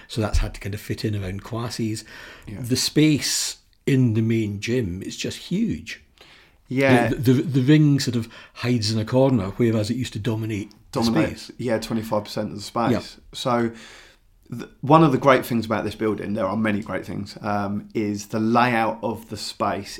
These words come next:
Speaker 2: is better. So, the, like you said, the ring will sit kind of in a corner now rather than in the middle of the gym. Uh, and then there's only one pillar in the way, but then that's over to one side, which gives us a better matted space. But we then got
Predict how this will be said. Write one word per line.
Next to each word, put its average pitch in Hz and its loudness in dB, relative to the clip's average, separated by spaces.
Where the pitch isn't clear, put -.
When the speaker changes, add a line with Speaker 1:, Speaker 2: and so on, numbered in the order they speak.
Speaker 2:
is 98 -12
better. - -10
So, 101 -6
the, 104 -8
like 113 -2
you 110 -8
said, 104 -8
the 107 -8
ring 113 -2
will 110 -4
sit - -8
kind 120 -2
of 107 -2
in 107 0
a 101 -4
corner 113 -2
now 104 -4
rather 104 -4
than 107 -2
in 107 -2
the 101 0
middle 104 -2
of 101 -8
the 104 -4
gym. 104 -8
Uh, 110 -2
and 117 0
then 117 2
there's 117 2
only 127 2
one 113 2
pillar 113 0
in 110 -2
the 107 -4
way, 107 -2
but 110 -6
then 113 -2
that's 110 -4
over 104 -4
to 98 -10
one 107 -2
side, 107 -6
which - -10
gives 104 -4
us 101 -10
a 107 -6
better 104 -6
matted 107 -8
space. - -6
But - 2
we 131 2
then 123 4
got 120 2